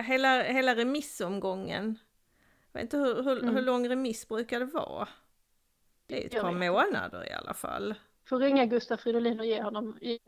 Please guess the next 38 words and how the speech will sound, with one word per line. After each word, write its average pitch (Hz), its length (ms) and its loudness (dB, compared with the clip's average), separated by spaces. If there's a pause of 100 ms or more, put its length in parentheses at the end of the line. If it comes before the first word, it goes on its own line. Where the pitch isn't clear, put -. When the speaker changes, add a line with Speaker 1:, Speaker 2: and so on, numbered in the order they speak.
Speaker 2:
ge 208 160 -2
honom 214 260 -2
grundkursen 220 520 -2
i 208 60 2
remissordning - 1600 -4
också. - 300 -4 (140)
Speaker 1:
<laughs> 226 160 2
Ja, 220 80 4 (120)
just - 320 -6 (140)
det. - 140 -12 (1000)
Speaker 2:
Och 285 100 0
du 302 120 8
då, 247 100 10
Lotta, 240 400 10
är 247 120 12
det 262 60 0
något, 262 300 -2 (200)
är - 80 -8
det 247 60 -2
något 247 120 2
mer 240 220 4
du 233 160 8
tänkte 226 260 -6
på 220 180 2
som 226 320 -4 (720)
du 247 60 -10
vill 233 100 -4
kommentera? 226 520 0
Speaker 1:
Ja, 254 460 2
det 269 80 4
är 277 100 8
ju 254 120 6
det 240 100 2
här 226 480 2 (420)
med, 208 520 0 (420)
eh, 180 80 -6 (460)
digitala 208 680 2
resurser. 202 1000 0